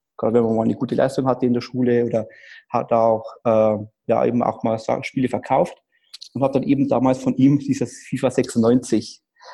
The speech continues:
äh, abgekauft und seitdem bin ich eigentlich mit fifa infiziert. Also hab dann eigentlich ab sechsundneunzig bin ich jetzt eigentlich schon, ja, ein fifa-Spieler.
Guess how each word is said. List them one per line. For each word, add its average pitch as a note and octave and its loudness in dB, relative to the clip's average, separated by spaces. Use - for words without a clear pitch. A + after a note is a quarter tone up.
äh, B2 2
abgekauft B2+ 0
und B2 0
seitdem C3 0
bin C3 0
ich C3 -4
eigentlich B2+ 0
mit A#2+ 0
fifa - -4
infiziert. - -2
Also G#2 -4
hab B2 -2
dann A2+ -2
eigentlich A#2+ -2
ab - -2
sechsundneunzig C3 -2
bin B2+ 2
ich B2 6
jetzt A#2 0
eigentlich A#2+ 2
schon, A2+ 0
ja, A2+ -2
ein A#2+ -6
fifa-Spieler. A2+ -4